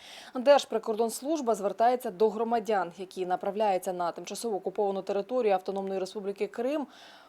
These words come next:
поки що утриматися від поїздок, щоб уникнути незручностей. До закордонних новин. Американський спецназ в результаті спецоперації в іракській провінції Кіркук захопив терориста на прізвисько Абу Омар Аш-Шішанов,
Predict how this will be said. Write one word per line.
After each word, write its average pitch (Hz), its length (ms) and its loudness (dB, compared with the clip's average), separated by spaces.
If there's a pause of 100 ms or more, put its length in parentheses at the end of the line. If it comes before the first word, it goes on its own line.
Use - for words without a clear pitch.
поки 339 220 2
що 311 160 0
утриматися 254 680 0
від 190 180 -4
поїздок, 247 540 -4
щоб 208 280 -2 (100)
уникнути 208 600 -4 (180)
незручностей. 180 960 -6 (2000)
До 302 120 2
закордонних 294 680 2
новин. 190 380 0 (100)
Американський 226 560 -4
спецназ 262 600 2
в - 20 -8
результаті 202 440 0
спецоперації 226 720 2
в 208 40 -2
іракській 233 420 2
провінції 226 580 -2
Кіркук - 720 -4
захопив 190 420 -2
терориста 220 500 0
на 190 100 0
прізвисько 220 580 -4
Абу 196 360 4
Омар 214 460 2
Аш-Шішанов, 202 800 0